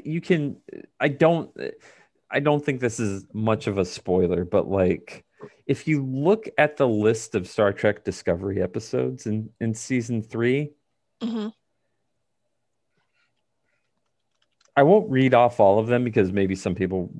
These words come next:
Speaker 1: don't wanna know, but there
Speaker 2: Mm-hmm.
Speaker 1: is one thing that stands out. The Hope That Is You, part one.
Speaker 2: Where's that part two at?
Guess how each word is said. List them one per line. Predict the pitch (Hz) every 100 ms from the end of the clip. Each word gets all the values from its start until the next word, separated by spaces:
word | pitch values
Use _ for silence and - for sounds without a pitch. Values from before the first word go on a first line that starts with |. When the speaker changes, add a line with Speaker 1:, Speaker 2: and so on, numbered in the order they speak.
| - -
Speaker 1:
don't | 90
wanna | 87 90 87
know, | 90 92 101 - _ _ _ _ -
but | 175
there | 226 208
Speaker 2:
Mm-hmm. | 233
Speaker 1:
is | 285 -
one | 147 143 156 156
thing | 165 147
that | 131 101
stands | - 131 113 110 104
out. | 98 87 - _ _ -
The | 131
Hope | 151 196 -
That | 160 135
Is | 117
You, | 131 131 104 95 - _ _ -
part | - 151 -
one. | 127 123 98 87 87 _ _ _ _ _ _ _ _ _ _ _ _ _ _ _ _ _ _ - -
Speaker 2:
Where's | - 240 240
that | 247
part | 220 226
two | - 277
at? | 233 175